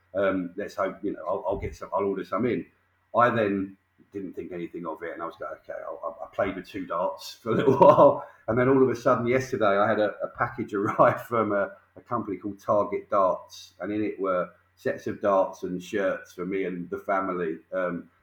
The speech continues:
just with a "Enjoy your practice." Um, and so I just put a little thank you on Twitter to them with a picture of me holding the darts in the shirt and just saying, you know, "I'm gonna, you know, w-, watch out, here I come, Premier League." Um, and then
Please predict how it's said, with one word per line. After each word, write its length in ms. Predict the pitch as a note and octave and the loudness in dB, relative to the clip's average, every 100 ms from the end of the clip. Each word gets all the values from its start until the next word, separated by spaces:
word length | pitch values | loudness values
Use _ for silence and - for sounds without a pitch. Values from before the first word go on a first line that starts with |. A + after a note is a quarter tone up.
| _ | _
just 200 | G#2+ G#2 | -6 -4
with 120 | G2+ F#2+ | -4 -2
a 220 | F#2 F2+ | -2 -4
"Enjoy 320 | F#2+ G2+ G#2 | -8 -2 0
your 180 | F#2+ F2+ | 0 -2
practice." 760 | - C#3 - - D#2+ - _ _ - | 0 0 0 -8 -12 -14 _ _ -6
Um, 380 | F2 D#2+ D#2+ _ _ - | -4 -6 -10 _ _ -20
and 100 | - | -14
so 120 | E2+ | -12
I 60 | - | -14
just 160 | - _ | -18 _
put 180 | - E2+ | -14 -10
a 20 | |
little 340 | F2+ E2+ D#2+ - | -8 -8 -10 -6
thank 280 | G#2 F#2 - | -4 -4 -6
you 140 | F2 | -8
on 120 | E2+ | -8
Twitter 320 | - G2 - F2 | -8 -8 -8 -10
to 140 | - | -8
them 200 | E2+ E2 | -6 -6
with 120 | E2+ | -8
a 40 | D#2+ | -10
picture 340 | - - F2+ | -14 -12 -10
of 80 | F2 | -8
me 100 | F2 | -6
holding 280 | F2 E2+ E2 | -6 -8 -10
the 80 | |
darts 380 | D#2 F2 E2 - | -6 -4 -4 -8
in 120 | E2 | -18
the 80 | D#2+ | -18
shirt 340 | - F#2+ E2+ D#2+ | -8 -6 -4 -8
and 80 | |
just 120 | E2+ - | -14 -10
saying, 160 | E2 | -8
you 60 | D#2+ | -8
know, 160 | D#2 D#2 _ _ | -10 -14 _ _
"I'm 140 | F2+ F2+ | -8 -6
gonna, 200 | F2 E2 | -8 -10
you 80 | F2 | -10
know, 80 | E2+ | -10
w-, 240 | E2 F2 - | -10 -12 -8
watch 280 | G2 - F#2+ | -8 -6 -6
out, 200 | F2+ G2 | -6 -4
here 140 | F2+ | -2
I 160 | F2 - | -4 -4
come, 220 | G2 F2 | -6 -6
Premier 280 | F2 E2+ E2 | -8 -8 -10
League." 200 | E2+ F#2+ _ _ _ _ F#2+ | -10 -12 _ _ _ _ -2
Um, 480 | G2 G2 G2 G2 _ - - | 0 0 -2 -6 _ -20 -10
and 160 | A2 A2+ | -2 2
then 360 | B2 A#2+ A#2 | 4 2 -2